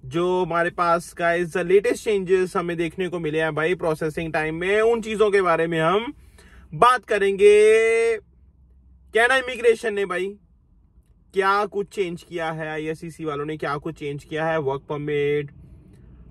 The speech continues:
आ, का processing time भाई, study visa का processing time, विजिटर visa का processing time, या फिर पीआर की अगर हम बात करते हैं उसका processing time क्या है, क्या change हुआ है,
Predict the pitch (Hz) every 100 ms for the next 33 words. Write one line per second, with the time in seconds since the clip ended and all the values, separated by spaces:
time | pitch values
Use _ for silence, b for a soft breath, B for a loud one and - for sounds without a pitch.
0 | - 151 156 170 151 156 156 156 143 151
1 | 147 147 143 139 147 151 143 - - -
2 | 180 180 196 170 156 151 156 151 143 156
3 | 139 151 139 151 151 143 165 170 202 156
4 | 147 143 143 147 147 139 147 143 147 147
5 | 147 143 143 151 147 170 180 170 156 151
6 | 156 147 143 135 143 143 175 - 214 175
7 | 151 151 151 147 139 143 175 226 B B
8 | B B - 220 226 226 208 214 196 208
9 | 202 196 185 170 185 185 185 185 185